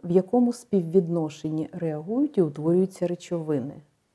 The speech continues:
З одного моль сульфур шість оксиду утворюється один моль сульфатної кислоти. У нас за умовою завдання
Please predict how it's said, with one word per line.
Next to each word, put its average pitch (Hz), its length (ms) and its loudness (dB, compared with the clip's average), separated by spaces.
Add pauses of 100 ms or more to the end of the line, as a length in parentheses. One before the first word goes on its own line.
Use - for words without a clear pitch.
(360)
З 165 220 -6
одного 185 580 2
моль 214 260 2
сульфур 175 580 -2
шість - 400 -8
оксиду 269 460 -2
утворюється 175 840 0 (160)
один 165 520 0
моль 262 240 2
сульфатної 151 720 -8
кислоти. 208 640 0 (880)
У 208 80 6
нас 262 300 6
за 247 100 8
умовою 240 500 6
завдання 196 800 2